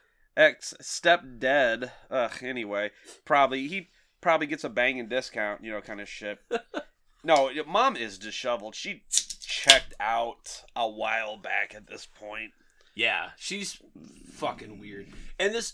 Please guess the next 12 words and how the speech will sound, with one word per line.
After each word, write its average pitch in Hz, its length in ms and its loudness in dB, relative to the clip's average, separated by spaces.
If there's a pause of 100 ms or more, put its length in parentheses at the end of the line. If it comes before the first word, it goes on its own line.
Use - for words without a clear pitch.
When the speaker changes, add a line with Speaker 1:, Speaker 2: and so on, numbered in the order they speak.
Speaker 2:
this 285 260 2
is 233 100 -4
where 202 140 4
I 175 60 2
start 175 280 -2
to 143 60 -4
have 139 400 0
some 151 240 -6
problems 151 440 -4
with 143 120 -12
this 151 180 -10
movie, 143 360 -6